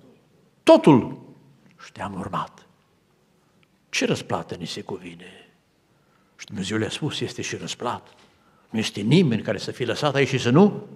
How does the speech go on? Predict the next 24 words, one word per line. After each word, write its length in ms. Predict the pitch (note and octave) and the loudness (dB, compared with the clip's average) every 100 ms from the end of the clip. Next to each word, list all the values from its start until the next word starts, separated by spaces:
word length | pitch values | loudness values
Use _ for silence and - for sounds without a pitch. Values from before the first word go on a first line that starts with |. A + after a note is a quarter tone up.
| - - _ _ _ _ _ | -20 -20 _ _ _ _ _
primească." 680 | - A#2 B2 A#2+ A#2 - - - _ _ _ _ _ _ _ _ _ _ _ _ - | -8 -6 -6 -8 -10 -16 -20 -20 _ _ _ _ _ _ _ _ _ _ _ _ -12
Deci, 220 | - - - - _ | -8 -10 -12 -20 _
când 280 | - D3+ D3+ | 2 4 6
gândim 420 | C#3 D#3 E3+ C4 | 8 6 6 6
la 100 | F#3 | 4
ceea 240 | C#3+ F#3 E3+ | 2 0 0
ce 120 | D#3 | -2
ni 100 | D#3 | -2
se 160 | - | 0
oferit, 420 | C#3 C3 B2+ D#3 D3+ | 0 0 0 -2 -2
este 300 | C#3 D3 - | -4 -4 -6
absolut 540 | - - - - D#3+ C#3+ | -2 -4 -4 -6 -4 -2
normal 560 | C3 B2 B2 C3+ B2 G#2+ | 0 2 2 0 -2 -4
ca 140 | A2+ | -8
să 180 | - A2+ | -6 -8
dăm, 280 | G#2+ C3+ A#2+ | -2 -2 -2
să 140 | A#2+ | -8
zic 220 | G#2+ A#2+ | -8 -6
așa, 360 | A2 - A2 F#2 - - | -6 -4 -6 -6 -16 -18
ceea 440 | - - A2 G#2+ F#2+ - _ - | -10 -6 -2 -4 -6 -14 _ -12
ce 180 | - | -8
ni 140 | G#2 F#2+ | -6 -6
se 180 | - - | -6 -8
cere. 640 | - G2 D2 D2+ - - | -6 -6 -8 -10 -14 -20